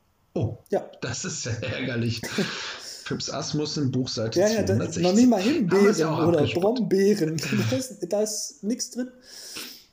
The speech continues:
Speaker 1: Ob die, äh, vielleicht, äh, einen besseren Umsatz gemacht hätten, statt,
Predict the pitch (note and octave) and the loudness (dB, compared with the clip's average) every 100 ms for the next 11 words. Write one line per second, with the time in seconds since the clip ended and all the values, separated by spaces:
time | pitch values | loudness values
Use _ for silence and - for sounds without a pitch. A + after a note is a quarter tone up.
0 | _ _ _ _ _ - - _ - E3 | _ _ _ _ _ -20 -20 _ -8 -4
1 | A3+ A#3 B3 F#3 F#3+ F#3+ F3+ D#3+ G#3 A#3+ | -2 -2 -2 -2 -4 -2 -2 -2 -4 -6
2 | C#4+ F#3+ F#3 F#3 F#3+ F3 D#3 D3 F#3 G#3+ | -4 -4 -2 -2 -2 -2 -2 -2 -4 -4
3 | F#3+ D#3+ F#3+ G#3 F#3+ F#3+ G3 F#3+ G3+ - | -2 0 -2 -2 -2 -2 -4 -4 -4 -4
4 | E3 D#3 | -6 -6